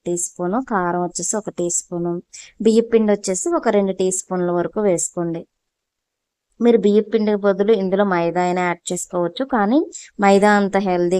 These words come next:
కాదు కాబట్టి బియ్యం పిండి అనేది యాడ్ చేసుకోండి. అలాగే గరం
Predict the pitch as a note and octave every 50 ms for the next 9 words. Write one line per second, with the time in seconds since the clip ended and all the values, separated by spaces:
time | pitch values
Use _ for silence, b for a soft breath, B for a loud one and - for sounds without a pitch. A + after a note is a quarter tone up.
0 | F3+ F#3 F3 E3+ E3+ E3+ E3+ E3+ E3+ E3+ F3 D4 C#4+ G#3+ F#3+ F3+ F3+ F3 F3+ -
1 | F3+ F3 F3 F3 F3 F3 E3+ F3 E3 D#3+ D#3 D#3 - - - E3+ E3 - - -
2 | F3 E3+ E3+ F#3 B3 F4 A4+ - B B B B B B B - G#3 G#3 A3+ A#3+
3 | A3+ G3 F#3+ F3+ F#3 F#3